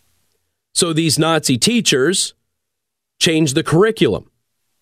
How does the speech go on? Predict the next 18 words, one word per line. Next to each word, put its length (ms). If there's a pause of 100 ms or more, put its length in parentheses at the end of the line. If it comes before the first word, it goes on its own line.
(600)
The 100
curriculum 800 (320)
turned 260
into 340
intense 640
Nazi 420
propaganda, 840 (640)
and 100
the 60
classroom 880 (920)
had 180
been 180
emblazoned 760
with 180
Nazi 460
symbols 480
and 100
propaganda, 880